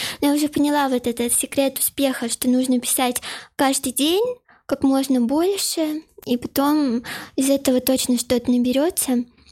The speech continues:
А потом, наверное, расскажу, что я там придумала для шуток, <clears throat> для стендапа.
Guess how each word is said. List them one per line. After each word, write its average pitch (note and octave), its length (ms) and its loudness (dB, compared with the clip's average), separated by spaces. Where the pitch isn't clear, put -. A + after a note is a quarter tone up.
А D#4 100 4
потом, C#4+ 300 2
наверное, B3 440 2
расскажу, C4 440 0
что - 180 -4
я A3 60 -4
там A3+ 180 0
придумала A#3 640 2
для C4 220 2
шуток, A3+ 460 -2
<clears throat> F#4+ 420 2
для C#4 200 2
стендапа. C#4 680 0